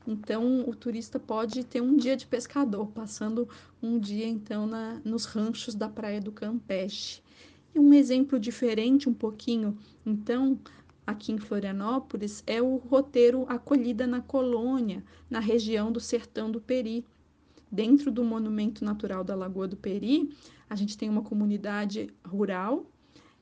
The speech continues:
e ali tem cerca de três ou quatro famílias que já integram o projeto Acolhida na Colônia.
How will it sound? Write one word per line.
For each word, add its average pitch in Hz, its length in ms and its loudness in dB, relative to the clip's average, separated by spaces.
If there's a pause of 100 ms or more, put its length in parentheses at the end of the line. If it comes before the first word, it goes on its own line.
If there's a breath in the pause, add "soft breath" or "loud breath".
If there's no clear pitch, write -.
e 277 180 0
ali 269 460 2 (200)
tem 254 180 0
cerca 269 420 -2
de 233 120 -4
três 269 600 2
ou 233 80 2
quatro 220 320 -8
famílias 220 500 -4
que - 140 -2
já 277 160 -2
integram 262 760 0
o 214 60 -6
projeto 214 540 -6
Acolhida 214 400 -4
na 214 140 -6
Colônia. 220 640 0